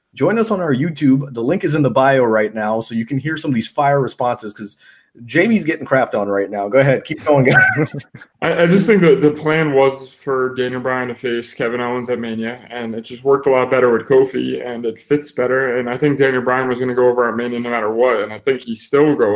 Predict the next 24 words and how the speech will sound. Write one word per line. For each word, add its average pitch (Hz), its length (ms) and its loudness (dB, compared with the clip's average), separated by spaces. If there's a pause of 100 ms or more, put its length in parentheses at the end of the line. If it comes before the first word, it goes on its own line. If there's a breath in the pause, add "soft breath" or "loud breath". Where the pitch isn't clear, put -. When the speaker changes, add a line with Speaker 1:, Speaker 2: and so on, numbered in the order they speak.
Speaker 2:
over. 104 280 -4 (580 soft breath)
The, 135 100 4
the 139 220 2
story, 160 420 4
it's 147 120 2
a 139 60 0
great 143 240 4
story 143 280 2
to 123 60 2
build 127 400 2
to 120 100 -6
a 113 40 -6
good 117 240 -4
match, 117 360 -8
and 104 180 -14
the, 101 260 -12 (1000)
the, - 200 -2 (240)
I, 131 220 -2 (600)
if 151 120 -2
I 170 80 4
was 190 140 6
gonna 165 260 4
book 143 260 2
it 147 200 -2